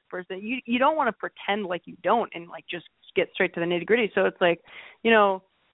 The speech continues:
"How's your daughter Emily doing? I hope she's, you know, still enjoying soccer as much as she wa-," you know, it, like, but because people are people, and so it does make a difference. Um, and, but then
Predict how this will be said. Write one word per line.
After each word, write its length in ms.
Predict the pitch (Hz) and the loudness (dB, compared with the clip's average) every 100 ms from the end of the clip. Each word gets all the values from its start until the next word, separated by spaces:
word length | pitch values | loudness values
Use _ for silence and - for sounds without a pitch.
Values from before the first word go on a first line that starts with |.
| _ _ | _ _
"How's 320 | - 247 269 | 0 0 0
your 160 | 240 269 | -6 -6
daughter 640 | 247 247 262 277 269 269 - | -2 -2 -2 -2 -2 -4 -4
Emily 400 | 330 330 311 269 208 | -4 -4 -8 -10 -10
doing? 540 | 233 226 202 185 185 - | -10 -10 -10 -12 -12 -4
I 120 | 226 | -2
hope 160 | 220 226 - | -2 -8 -12
she's, 140 | 277 - - | -18 -18 -12
you 180 | 247 240 | -4 -2
know, 140 | 214 - | -2 0
still 180 | 269 262 | 2 2
enjoying 460 | 254 269 269 262 - | 0 -2 -2 -2 2
soccer 460 | 285 302 254 240 | 4 4 2 2
as 120 | 233 226 - | 0 -4 -8
much 160 | 262 262 | -6 -4
as 60 | 254 - | -2 0
she 80 | |
wa-," 80 | 285 | 0
you 140 | 320 480 | 2 2
know, 200 | 359 302 | 4 2
it, 60 | - 330 | -4 -6
like, 160 | 359 311 - - - - | -4 -4 -8 -20 -20 -14
but 100 | 359 | -6
because 240 | 381 381 - | -4 -4 -6
people 300 | - 453 415 | -12 -6 0
are 100 | 403 403 | 0 0
people, 480 | - - 202 127 - | -6 -4 -4 -4 -2
and 240 | 233 220 - | -2 -4 -4
so 320 | 269 269 254 - - _ _ - | -2 0 -2 -6 -20 _ _ 0
it 160 | 330 | 0
does 220 | 330 381 330 | 0 -6 -4
make 180 | 311 247 | -6 -6
a 60 | |
difference. 440 | 208 190 190 143 - _ _ _ | -10 -10 -12 -14 -18 _ _ _
Um, 540 | 202 196 180 175 170 - _ _ _ _ _ | -2 0 0 -4 -10 -18 _ _ _ _ _
and, 480 | 240 247 233 226 208 196 | 2 4 4 0 -6 -2
but 140 | 269 190 | -2 0
then 440 | 277 269 254 247 | 0 0 -2 -8